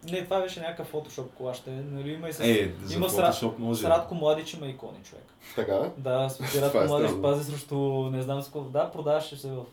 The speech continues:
Speaker 1: Сърбия.
Speaker 3: Ема то в Сърбия какво ли
Speaker 2: Е,
Speaker 3: не се
Speaker 2: като,
Speaker 3: продаваше?
Speaker 2: като някаква ебавка, сувенир може и да има, ама
Speaker 1: Да, има го и на ракийни бутилки като иконка.
Speaker 3: Радко Младич на ракийни бутилки.
Speaker 1: Да,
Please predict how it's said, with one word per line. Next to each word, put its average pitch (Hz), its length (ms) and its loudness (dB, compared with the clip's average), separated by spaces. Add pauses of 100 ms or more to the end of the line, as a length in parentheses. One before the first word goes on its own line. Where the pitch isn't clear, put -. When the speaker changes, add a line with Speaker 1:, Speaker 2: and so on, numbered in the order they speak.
(140)
Speaker 1:
Сърбия. 123 320 -14 (1000)
Speaker 3:
Ема 95 240 -2
то 101 100 -6
в - 60 -10
Сърбия 110 400 2
какво 107 260 2
ли 110 60 4
Speaker 2:
Е, - 20 4
Speaker 3:
не 117 60 4
се - 60 -2
Speaker 2:
като, 117 120 2
Speaker 3:
продаваше? 104 380 4
Speaker 2:
като 101 240 0
някаква 123 520 0
ебавка, 113 540 0
сувенир 98 460 -4
може 117 300 -2
и 113 40 2
да 110 120 0
има, 113 200 0
ама 87 240 -6
Speaker 1:
Да, 131 140 4
има 151 140 0
го 160 80 -6
и 143 140 0
на 135 180 0
ракийни 143 380 -4
бутилки 123 420 -10
като - 140 -18
иконка. 101 320 -18 (580)
Speaker 3:
Радко 110 340 2
Младич 110 380 4
на 110 120 2
ракийни 101 260 0
бутилки. 92 260 -6
Speaker 1:
Да, 156 180 4